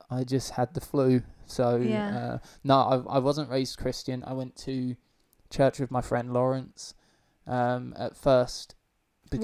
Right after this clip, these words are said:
Speaker 2: Why,
Speaker 1: it
Speaker 2: what made you go to church?
Speaker 1: Uh, his mum.
Speaker 2: His mum.
Speaker 1: His mum, um, and his dad, rest in peace, um, was a very strong Christian, her dad, his dad. Um, and so we went to the church, and it was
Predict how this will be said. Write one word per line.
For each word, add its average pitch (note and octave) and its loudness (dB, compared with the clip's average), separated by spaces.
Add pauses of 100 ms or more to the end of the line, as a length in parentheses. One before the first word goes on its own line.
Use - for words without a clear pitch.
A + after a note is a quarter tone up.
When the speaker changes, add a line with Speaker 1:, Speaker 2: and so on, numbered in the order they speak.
(160)
Speaker 2:
Why, A3+ 2
Speaker 1:
it - -10
Speaker 2:
what A3+ -4
made A3 -4
you G#3+ -6
go G3+ -4
to - -12
church? - -12 (100)
Speaker 1:
Uh, C3 -2
his B2+ -4
mum. B2 -2 (460)
Speaker 2:
His - -10
mum. G3+ -12
Speaker 1:
His B2 -4
mum, B2 -4 (140)
um, A#2+ -4 (260)
and B2 -10
his B2 -8
dad, A#2+ -6
rest - -10
in A2+ -10
peace, B2+ -6
um, A2+ -10 (760)
was B2 -6
a C3 -6
very A#2+ -4
strong A#2+ -10
Christian, - -12 (280)
her A#2 -12
dad, - -12 (420)
his - -14
dad. - -14 (600)
Um, B2 0
and C3 -8
so C#3 0
we C#3 2
went C3+ -2
to B2+ -8
the A#2+ -6
church, A#2+ -4
and C3 -8
it G#2+ -10
was C#3+ -12